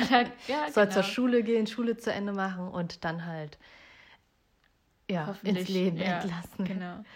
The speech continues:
Speaker 2: Ja, also Luke soll das so ein bisschen gerade biegen, was, äh, seine Schwester nicht hingekriegt hat, weil die ja eher so ein bisschen, äh, so ein in den, in den
Speaker 1: Esoterisch?
Speaker 2: ja, und in den Tag hineinlebt und das halt mit, ähm,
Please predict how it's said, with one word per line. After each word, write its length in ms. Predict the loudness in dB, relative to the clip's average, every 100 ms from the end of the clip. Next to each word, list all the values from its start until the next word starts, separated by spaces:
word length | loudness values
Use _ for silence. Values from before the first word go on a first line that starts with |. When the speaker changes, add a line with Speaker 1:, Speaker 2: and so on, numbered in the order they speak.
| -20 -20 -20 -20 _
Speaker 2:
Ja, 140 | -4 -2
also 280 | 2 4 6
Luke 200 | 4 4
soll 140 | 6
das 160 | 6 4
so 80 | 0
ein 60 |
bisschen 240 | 0 0 -2
gerade 320 | 2 4 4
biegen, 300 | 0 0 0
was, 280 | 0 -4 -8
äh, 200 | -4 -2
seine 240 | -2 -2 -4
Schwester 460 | -6 -8 -6 -8
nicht 200 | -6 -8
hingekriegt 580 | -6 -6 -6 -6 -8 -4
hat, 220 | -4 -4 -8 -20 -20 _
weil 100 | 0
die 80 | 2
ja 120 | 0
eher 260 | 0 -2 -2
so 100 | -4
ein 60 |
bisschen, 460 | -8 -8 -8 -8 -8 -14 _ _ _ _ _ _ _ _ _ _ -8
äh, 220 | -6 -4
so 200 | -4 -4
ein 240 | -2 -4
in 180 | -2 2
den, 180 | 4 4
in 160 | 4 4
den 220 | 4 2
Speaker 1:
Esoterisch? 500 | -2 -8 -10 -16 -8
Speaker 2:
ja, 280 | -2 2 2
und 180 | 0 0
in 120 | 0
den 120 | 0
Tag 280 | -2 -4 -4
hineinlebt 840 | -2 -2 -2 -2 -2 0 -2 -4
und 140 | -6
das 200 | -6 -4
halt 220 | -4 -4 -2
mit, 340 | -4 -6 -20 -20 -20 -20 -20 -20 _ -2
ähm, 680 | 0 2 0 -2 -4 -6